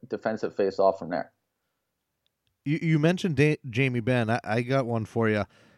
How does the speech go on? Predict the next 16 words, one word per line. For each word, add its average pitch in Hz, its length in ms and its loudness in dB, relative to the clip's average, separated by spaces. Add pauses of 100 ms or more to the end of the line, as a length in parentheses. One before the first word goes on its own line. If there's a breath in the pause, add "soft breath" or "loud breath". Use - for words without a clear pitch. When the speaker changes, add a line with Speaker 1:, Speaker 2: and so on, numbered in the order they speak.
(260 soft breath)
Speaker 2:
Him 220 240 2
and 226 120 0
Tarasenko 135 600 0
went 95 200 -4 (240)
at 107 200 -2
it 82 100 -10
yesterday, 85 540 -14 (240)
like, 123 240 -6
like, 113 180 -4
Speaker 1:
Yeah. 110 140 6
Speaker 2:
just 101 140 0 (280)
in 165 180 4
each 165 200 -4
other's 147 280 -2
face, 135 280 -6
just 123 280 -6